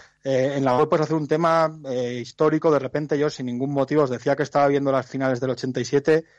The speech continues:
termino de verlas y digo, "Joder, pues me ha encantado, me voy a hacer un artículo". Yo puedo hacerlo y el que le apetezca leerlo, que lo lea y ahí está.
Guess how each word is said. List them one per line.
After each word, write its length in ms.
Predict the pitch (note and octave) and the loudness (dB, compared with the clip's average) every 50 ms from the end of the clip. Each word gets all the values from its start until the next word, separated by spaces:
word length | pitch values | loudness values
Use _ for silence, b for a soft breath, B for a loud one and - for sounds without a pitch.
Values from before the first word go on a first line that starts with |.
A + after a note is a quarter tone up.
| b b b b b | b b b b b
termino 340 | b - C3 C3 C#3+ D#3 D#3+ D#3+ | b -2 0 2 2 4 4 4
de 60 | D#3 | 4
verlas 300 | E3 E3 F3+ F3+ - - | 4 4 2 2 0 0
y 40 | C#3 | -4
digo, 100 | B2+ A2+ | -6 -6
"Joder, 260 | - C3+ C3 C3 A2+ | -6 -6 -6 -6 -6
pues 160 | A2 A#2 A2 | -8 -10 -8
me 60 | B2+ | -8
ha 40 | C#3 | -8
encantado, 360 | C#3+ - D3 C#3+ C#3 - D3+ D#3 | -4 -4 -4 -2 0 0 0 0
me 60 | C#3+ | 0
voy 40 | C3+ | -2
a 20 | |
hacer 100 | B2+ - | -2 -2
un 60 | C#3 C3 | -2 -4
artículo". 360 | B2 - - C#3+ C3+ C3 B2 | -4 -4 -4 -4 0 0 2
Yo 140 | C3+ C#3+ C#3 | 2 0 2
puedo 160 | D#3 D3+ D3 | 2 2 2
hacerlo 460 | C3 - D#3 D3+ D#3 D#3+ E3 E3 E3 | 2 0 -2 -4 -2 0 0 0 0
y 80 | D3+ C3 | -2 -4
el 100 | A#2+ A2+ | -8 -10
que 100 | - A#2 | -12 -14
le 60 | A2 | -14
apetezca 380 | A2 - - A#2+ - - C3 | -14 -14 -16 -16 -10 -6 -6
leerlo, 300 | B2+ B2+ B2 B2 B2+ B2 | -4 -2 -2 -2 -2 -2
que 80 | A#2+ C3 | -4 -4
lo 100 | A#2 A2+ | -6 -2
lea 180 | A#2 B2 C3 B2+ | 0 0 0 0
y 40 | |
ahí 120 | B2 A#2+ A#2 | -2 -4 -6
está. 300 | A2+ A#2 - C3+ B2 | -6 -4 -2 -2 -2